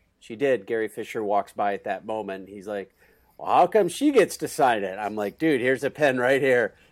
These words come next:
And then they argue about who had more input into its design, which I just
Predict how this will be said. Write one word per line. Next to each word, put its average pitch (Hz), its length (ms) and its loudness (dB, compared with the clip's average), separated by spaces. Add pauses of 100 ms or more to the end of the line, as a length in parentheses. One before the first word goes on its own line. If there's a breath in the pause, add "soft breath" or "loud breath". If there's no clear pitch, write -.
(120)
And 113 160 -6
then 120 140 -4
they 113 100 -2
argue 107 380 2
about 98 300 -2
who 107 100 -10
had 101 200 -4
more 98 200 -8
input 95 360 -8
into 92 300 -10
its 92 160 -10
design, 92 540 -8
which - 340 -8 (340)
I 107 140 -4
just 95 240 -14